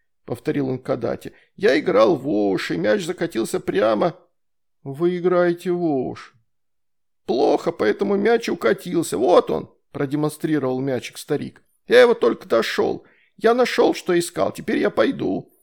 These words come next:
И он засеменил прочь, придерживая полы мантии. Семья растерянно постояла на краю ямы.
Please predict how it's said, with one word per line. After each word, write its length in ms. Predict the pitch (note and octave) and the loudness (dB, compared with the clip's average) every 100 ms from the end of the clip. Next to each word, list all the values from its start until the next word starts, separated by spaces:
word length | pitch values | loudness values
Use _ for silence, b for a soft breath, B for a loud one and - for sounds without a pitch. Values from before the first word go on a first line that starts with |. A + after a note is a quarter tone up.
| _ _ _ | _ _ _
И 80 | - | -4
он 160 | C#3+ F3 | -2 0
засеменил 540 | E3 - D3+ C#3+ C#3 | -2 -2 -2 -2 -4
прочь, 420 | B2 D3 F3+ F#3 | -4 -2 0 0
придерживая 640 | - B2+ A2+ C#3+ C3+ B2+ B2 | -6 -8 -4 -4 -4 -4 -4
полы 360 | B2 C3 B2 B2+ | -4 -4 -4 -4
мантии. 640 | A#2+ G#2 G2 - - - _ _ _ _ _ _ _ | -4 -6 -8 -12 -16 -18 _ _ _ _ _ _ _
Семья 400 | - D3 C#3+ C#3 | -6 -4 -2 -2
растерянно 460 | C3 - B2+ A#2 | -4 -8 -6 -6
постояла 600 | A#2 B2 - C3 A#2+ A#2 | -8 -10 -6 -4 -2 -4
на 140 | A2 A2 | -6 -8
краю 320 | - A2+ - | -10 -8 -8
ямы. 480 | G#2 C#3 F3+ E3 | -6 -2 0 -2